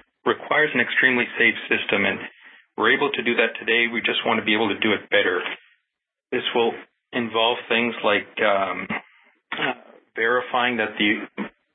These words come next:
the system will verify itself that the model of the Gateway is correct with three D scanning capabilities before doing any kind of task. There'll be automatic visual servoing as it comes into a, to a standard interface,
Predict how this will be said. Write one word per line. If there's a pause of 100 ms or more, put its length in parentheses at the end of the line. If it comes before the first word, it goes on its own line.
(140)
the
system
will
verify
itself
that
the
model
of
the
Gateway
is
correct
with (560)
three
D
scanning
capabilities
before
doing
any
kind
of
task. (680)
There'll
be
automatic
visual (140)
servoing
as
it
comes
into
a, (720)
to
a
standard
interface,